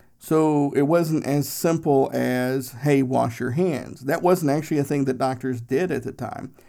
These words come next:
It was considered somewhat of a badge of honor, uh, to have bloody clothes and dirty hands because it showed, quote, that you were working and people trusted you, you knew what you were doing.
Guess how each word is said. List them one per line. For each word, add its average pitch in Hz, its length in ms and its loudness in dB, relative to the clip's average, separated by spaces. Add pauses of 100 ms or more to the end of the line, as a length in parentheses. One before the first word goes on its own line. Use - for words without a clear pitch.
(480)
It 147 120 2
was 143 200 4
considered 143 460 -2
somewhat 143 440 2
of 131 80 0
a 127 60 2
badge 127 380 0
of 120 120 -6
honor, 139 600 -2 (480)
uh, 120 280 2
to - 240 -2
have 139 420 2
bloody 131 280 4
clothes 131 720 4
and 127 200 2
dirty 131 320 2
hands 139 680 -2
because 127 320 0
it 123 140 0
showed, 123 480 4
quote, 131 300 2 (100)
that 127 180 0
you 135 140 2
were 131 140 4
working 127 560 0
and 120 140 -4
people 127 300 -8
trusted 143 520 -2
you, 123 180 2
you 120 220 -2
knew 139 220 0
what 139 200 0
you 127 200 -2
were 117 140 -6
doing. 135 600 -4